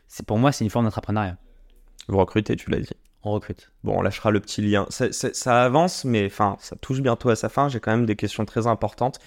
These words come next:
Speaker 2: C'est quoi le, le, allez, le epic fail ? Tout n'a pas été rose, c'est pas possible, je te croirais pas.
Speaker 1: Euh... Alors, on a fait des, on a fait des erreurs de recrutement.
Speaker 2: Ok.
Speaker 1: Ça, c'est un, c'est pas un epic fail, mais c'est un fail, euh, tu vois, qu'on aurait, j'aurais aimé éviter.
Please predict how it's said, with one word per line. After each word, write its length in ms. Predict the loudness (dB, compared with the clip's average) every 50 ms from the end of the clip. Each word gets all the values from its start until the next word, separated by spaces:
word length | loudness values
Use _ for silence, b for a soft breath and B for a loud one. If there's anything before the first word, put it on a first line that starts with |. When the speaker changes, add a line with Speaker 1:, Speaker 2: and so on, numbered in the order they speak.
| b b b
Speaker 2:
C'est 160 | -10 -8 -8
quoi 200 | -4 0 0 2
le, 240 | 4 4 4 4 2
le, 400 | 2 2 2 2 2 2 0 b b b b b b b b b b
allez, 320 | 2 4 4 6 6 6 6
le 160 | 4 2 2
epic 440 | 2 0 0 0 -4 -8 -8 -8 -6
fail ? 420 | -2 0 0 0 0 0 -4 -6 -10 -14 _ _ _ _ _ _ _ _ _ _ -2
Tout 120 | 0 2
n'a 140 | 4 4 2
pas 160 | 4 4 4
été 220 | 4 4 4 2 4
rose, 260 | 4 4 2 2 0
c'est 140 | -2 -2 0
pas 140 | 0 0
possible, 380 | 2 0 -2 -2 -2 -4 -6 -6
je 80 | -6 -6
te 80 | -8
croirais 340 | -8 -4 -2 -2 0 -2 -2
pas. 200 | -4 -6 -8 -8 -10 _ _ -20 -20 _ _ _ _ -20 -20 -20 -20 -20 -20 -20 -20 -20 -20 -20 -20 -20 -20 -20 -20 -20 -20 _ -20 -20 -20 -10 -4
Speaker 1:
Euh... 800 | 0 2 2 4 4 2 2 2 2 2 0 0 0 -2 -2 -4 -6 _ _ _ _ _ _ _ _ _ _ -4
Alors, 200 | 0 2 2 2
on 100 | 4 2
a 80 | 2
fait 180 | 2 2 0 4
des, 200 | 4 4 4 4 2
on 120 | 0 0
a 60 | 2
fait 120 | 2 0 0
des 200 | 0 0 2 2
erreurs 140 | 2 2 4
de 60 | 2
recrutement. 560 | 2 0 0 -4 -4 -2 -2 -2 -4 -6 -10 _ -20 -8 -2
Speaker 2:
Ok. 200 | -2 0 2 0 0 -2 -6 -12 _ _
Speaker 1:
Ça, 180 | _ -6 -6 -4
c'est 120 | -2 -2
un, 140 | -2 -2 -2
c'est 160 | -4 -8 -4
pas 100 | -2 0
un 100 | 0 -2 0 _
epic 320 | -2 0 0 -2 -4 -2
fail, 200 | 0 2 2 4
mais 100 | 2 2
c'est 140 | 0 0 -2
un 80 | -2 -2
fail, 280 | -2 0 0 2 2
euh, 140 | 2 0 0
tu 100 | -2 0
vois, 140 | 0 0 0
qu'on 140 | 0 0 0
aurait, 340 | 0 0 0 0 0 0 0
j'aurais 160 | 0 0 2
aimé 160 | 2 2 0
éviter. 400 | 0 -4 -4 -4 -4 -4 -4 -8